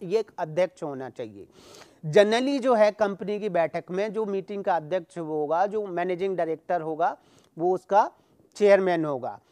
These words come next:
और वो चेयरमैन जो है वो अपने अधिकार और कर्तव्य का निर्वहन करता है और वो अध्यक्ष जो है वो उस मीटिंग को बुलाता है और उसको चेयर करता है और उसमें महत्वपूर्ण मुद्दे जो हैं वो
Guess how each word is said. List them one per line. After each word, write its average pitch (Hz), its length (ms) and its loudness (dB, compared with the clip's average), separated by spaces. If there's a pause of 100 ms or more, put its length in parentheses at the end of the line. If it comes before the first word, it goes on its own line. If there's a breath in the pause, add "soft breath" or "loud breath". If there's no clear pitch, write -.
(260 soft breath)
और 214 140 6
वो 202 260 4
चेयरमैन 214 640 0
जो 208 100 -2
है 196 160 4
वो 196 140 2
अपने 202 420 0
अधिकार 175 640 4
और 185 240 -4
कर्तव्य 165 560 -4
का 254 280 2 (380 soft breath)
निर्वहन 185 540 2
करता 202 320 0
है 220 140 2
और 226 140 0
वो 202 220 -2
अध्यक्ष 175 540 -4
जो 185 160 -4
है 180 120 0
वो 190 240 -6 (380 soft breath)
उस 208 160 -6
मीटिंग 196 420 -2
को 196 120 0
बुलाता 156 480 2
है 214 180 4
और 208 100 2
उसको 196 260 -4
चेयर 175 340 -2
करता 151 400 -2
है 117 180 -10 (680 soft breath)
और 185 140 4
उसमें 185 340 0
महत्वपूर्ण 175 760 -4
मुद्दे 151 420 -4
जो 175 120 -4
हैं 156 120 -4
वो 175 260 -6